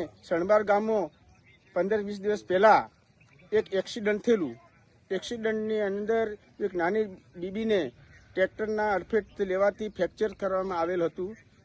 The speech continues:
ફ્રેક્ચરમાં અમારા વિચરતી વિમુક્ત જાતિના લોકોએ એવું નક્કી કર્યું કે ભાઈ આપણે ગામના વતની છીએ, ગામના વતની છે એટલે આપણે કોઈ કાયદેસરની કાર્યવાહી કરવી નથી.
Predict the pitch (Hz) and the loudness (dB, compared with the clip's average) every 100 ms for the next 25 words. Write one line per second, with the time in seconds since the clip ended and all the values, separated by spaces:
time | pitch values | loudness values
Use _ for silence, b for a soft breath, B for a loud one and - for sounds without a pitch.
0 | _ 185 190 - 233 226 226 220 - 180 | _ -2 -2 0 -2 0 0 -2 -2 -2
1 | 202 208 202 190 214 190 208 185 202 202 | 0 2 2 0 -4 -6 -4 -2 -2 -2
2 | 208 202 214 214 - - - - - 190 | -2 -2 -8 -10 -10 -14 -16 -16 -4 0
3 | 185 190 226 220 208 185 214 214 202 214 | 0 0 2 4 4 2 0 -4 -6 -6
4 | 214 214 202 208 185 208 185 175 196 208 | -4 -4 -4 -2 -2 -2 0 0 0 0
5 | 208 190 185 208 214 - 254 214 117 - | 0 -2 -2 -4 -8 -2 2 2 2 -8
6 | - - - - - 160 185 220 214 208 | -20 -20 -20 -20 -8 -2 0 0 0 -2
7 | - 220 220 196 170 208 202 208 180 190 | -6 -6 -4 -4 -4 -6 -4 -4 -2 -4
8 | 208 208 190 175 190 196 202 165 175 226 | -4 -4 -4 -4 -2 -2 -2 -4 -2 -2
9 | 262 277 - - 180 - 220 | -2 -4 -10 -10 -6 -4 -2